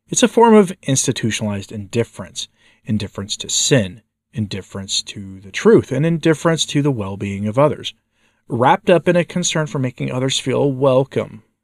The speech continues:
It's very secular thinking, really, and it's all a contradiction. And here we see in two seemingly different topics a contrast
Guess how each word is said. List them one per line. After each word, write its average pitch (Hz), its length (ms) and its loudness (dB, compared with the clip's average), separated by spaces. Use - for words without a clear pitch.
It's - 100 -16
very 123 160 0
secular - 480 -6
thinking, 101 400 -10
really, 104 240 -8
and 139 100 2
it's 170 120 0
all 175 260 4
a - 40 -2
contradiction. 113 840 -4
And 123 100 0
here 202 200 6
we 302 100 6
see 208 200 2
in 151 100 2
two 156 180 0
seemingly 131 480 -2
different 123 320 -8
topics - 380 -10
a - 20 -8
contrast - 640 -10